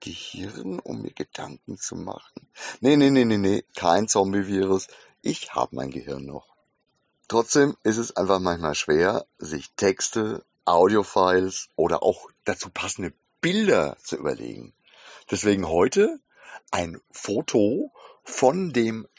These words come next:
Fußabdruck auf unserem Paket, der offensichtlich vom Fahrer oder Packer des Paketdienstes kommt. So wird mit dem Zeug also umgegangen.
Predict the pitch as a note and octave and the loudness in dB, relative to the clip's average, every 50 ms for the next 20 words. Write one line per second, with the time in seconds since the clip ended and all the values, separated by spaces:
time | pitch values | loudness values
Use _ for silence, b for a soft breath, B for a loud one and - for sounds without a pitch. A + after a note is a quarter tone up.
0 | _ _ - - - - - - - G3+ A#3 C#4+ - - - - - _ _ _ | _ _ -20 -18 -16 -10 -4 -2 0 0 0 0 0 -2 -4 -4 -6 _ _ _
1 | - - F2 F#2 - - - - A2+ G2+ B2 E3+ - _ - - - - - B | -4 -2 -2 -2 -2 -4 -4 -2 -2 0 0 0 -2 _ -4 -8 -8 -8 -10 B
2 | B B B B B B - - - - - - - D#3 D#3 - - C3+ A#2+ - | B B B B B B 2 4 4 2 2 -2 -4 -4 -2 -2 -2 -2 0 0
3 | B2+ A#2 - - - A#2+ D3+ G#3+ - - B B B B B - C#3+ - - - | -2 -2 -4 -4 -4 -4 -4 -4 -6 -8 B B B B B 4 4 4 4 4
4 | - D4+ C#4+ - - - A3+ G#3+ E3+ C#3 C3 E3+ G3+ A3 - - - - F3 F3 | 4 2 2 2 -2 -4 -2 -2 -2 -4 -4 -4 -2 -2 -4 -4 -4 -2 0 2
5 | F3+ F3+ F3 D#3+ - - B B B B B B B B - - - C3 G2 - | 2 2 0 -2 -4 -6 B B B B B B B B -6 -2 0 2 2 0
6 | - - - - - - C#2+ C#2 D#2 E2+ E2 F2+ - - - A#3+ C4+ C#4 B3 A#3 | -2 -8 -10 -4 0 0 2 4 4 2 2 0 -2 -2 0 0 2 2 2 2
7 | - - - G#2 G2 F2 F2+ - - - - - - A#2+ A#2 C3 B2+ C#3 C#3 - | 2 2 4 4 4 2 2 0 -2 -4 -4 -4 -2 -2 -2 0 -2 -2 -2 -4
8 | - - _ - - - - - - E3+ D3 - - - - - D#2+ D#2 D2 - | -6 -8 _ -6 -6 -6 -4 -2 -2 -2 -2 -2 -6 -6 -6 -6 -8 -8 -8 -10
9 | - - - - - - - - - - _ - B B B B B B B - | -10 -8 -6 -8 -8 -10 -14 -16 -18 -20 _ -20 B B B B B B B 0
10 | - - D#3 D#3 E3 E3+ C#3+ A#2 A#2 A#2 - - A2 G2+ G2+ G#2 G2+ - - - | 4 6 6 6 6 6 6 4 4 2 4 2 2 4 4 2 0 -2 -2 0
11 | D2 D2+ E2+ - - - - - - - - - - - - _ - - - - | 2 2 2 0 -2 -6 -6 -8 -10 -14 -14 -16 -20 -20 -20 _ -20 -20 -20 -20
12 | _ | _